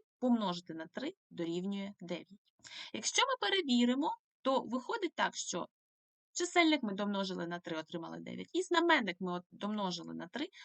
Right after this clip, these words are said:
отримали дванадцять. Тобто, е, змінився запис дробу, але значення цього дробу не змінилося. Ми використали з вами основну властивість дробу. Так само шукаємо додатковий множник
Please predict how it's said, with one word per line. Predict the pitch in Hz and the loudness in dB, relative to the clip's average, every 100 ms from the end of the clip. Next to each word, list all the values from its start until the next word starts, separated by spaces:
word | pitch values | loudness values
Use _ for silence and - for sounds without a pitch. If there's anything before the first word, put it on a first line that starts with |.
| - - | -10 -6
отримали | 180 - 175 240 254 254 - | -4 -2 0 0 0 -4 -12
дванадцять. | 185 196 269 247 175 - - _ - - - | 0 4 6 4 -2 -8 -20 _ -20 -10 -4
Тобто, | - - 165 - - - - - _ 202 | -4 -2 -4 -4 -14 -14 -16 -20 _ -4
е, | 196 | 0
змінився | 214 277 285 240 196 | 6 8 8 4 0
запис | 190 240 - 330 - | 4 6 6 2 0
дробу, | 349 359 349 - | 2 2 2 2
але | 202 220 208 | 4 4 0
значення | 175 185 233 311 - 359 294 240 | -2 0 4 4 2 2 2 2
цього | 240 233 220 | 2 2 2
дробу | 202 175 175 - | 2 0 -2 -6
не | 208 254 311 - | 0 2 2 2
змінилося. | 233 254 254 247 180 175 - | 0 4 6 6 4 -4 -6
Ми | 185 214 | -4 -2
використали | 190 320 359 349 339 339 330 330 262 | 0 0 2 2 2 0 2 2 -2
з | |
вами | 262 294 277 269 | 0 0 0 -2
основну | 190 - 170 175 254 | -6 -4 -4 -2 -2
властивість | 311 185 165 - 175 196 - | -4 -6 -6 -6 -6 -6 -8
дробу. | 175 - - - _ _ - - - | -10 -10 -12 -20 _ _ -18 -18 -4
Так | - 494 - | 2 2 2
само | - 185 226 320 | -2 0 2 2
шукаємо | - 262 226 202 190 233 269 | 0 -2 2 4 4 0 -2
додатковий | 208 196 208 - 214 180 | -2 -2 -4 -4 -4 -2
множник | 165 165 214 320 320 | -4 -4 -2 -2 -2